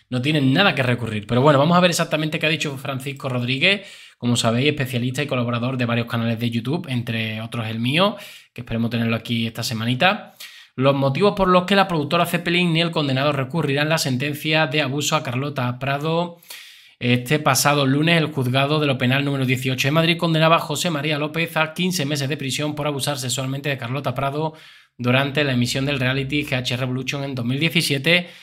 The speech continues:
La magistrada también condenaba a la productora Zeppelin y a la aseguradora de la misma, eh, Chop European Group, a pagar una indemnización de mil euros a la víctima por el daño moral ocasionado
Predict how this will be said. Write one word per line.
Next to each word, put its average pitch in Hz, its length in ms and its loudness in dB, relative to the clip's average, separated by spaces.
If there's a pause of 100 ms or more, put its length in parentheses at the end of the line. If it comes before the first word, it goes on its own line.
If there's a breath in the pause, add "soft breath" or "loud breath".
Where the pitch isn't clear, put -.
(260 loud breath)
La 127 140 0
magistrada 165 480 2
también 147 320 2
condenaba 139 460 2
a - 20 2
la 135 100 2
productora 131 380 0
Zeppelin 139 540 -2
y 135 60 -2
a 131 40 -2
la 139 60 -2
aseguradora 127 560 -2
de 135 80 -2
la 143 80 -4
misma, 139 480 -2 (580 loud breath)
eh, 123 380 4
Chop 139 500 2
European 127 540 2
Group, 147 400 0
a 147 160 0
pagar 139 320 2
una 156 180 0
indemnización 143 600 -2
de 135 60 -2
mil 123 140 2
euros 127 260 -2
a 135 40 -2
la 156 80 0
víctima 147 480 -6
por 165 160 -2
el 139 120 -4
daño 156 280 0
moral 139 320 0
ocasionado 139 760 -2